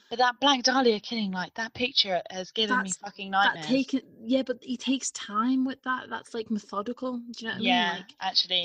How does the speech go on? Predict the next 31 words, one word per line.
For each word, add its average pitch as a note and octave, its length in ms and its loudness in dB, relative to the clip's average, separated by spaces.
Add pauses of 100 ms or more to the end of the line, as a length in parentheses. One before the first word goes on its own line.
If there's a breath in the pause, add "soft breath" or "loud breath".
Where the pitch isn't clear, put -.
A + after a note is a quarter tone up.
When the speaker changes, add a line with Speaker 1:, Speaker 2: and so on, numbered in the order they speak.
Speaker 1:
I B3+ 80 8
Speaker 2:
these, B3+ 180 6
Speaker 1:
totally F#3 240 0
agree. G#3 140 -2
Speaker 2:
uh, G3 320 0 (1040)
these B3 320 2
killings G3 560 0
are, F#3+ 380 -6 (100)
yeah, A3 320 4
he A3 160 -6
plans G3+ 400 -4
it - 80 -8
out G3 220 2
in G#3 80 -4
the G3+ 80 -4
sense F#3 380 -6
of F#3 120 -10
he F#3+ 140 -10
takes, - 580 -8
he G3 140 -10
takes G3+ 400 -8
the G3 100 -10
weapons F#3 460 -12
and F#3+ 120 -10
stuff, - 400 -4 (600)
but G#3+ 80 -2
as G#3 100 0
soon C4+ 300 2
as B3+ 120 4
it's - 200 0
over, B3+ 340 4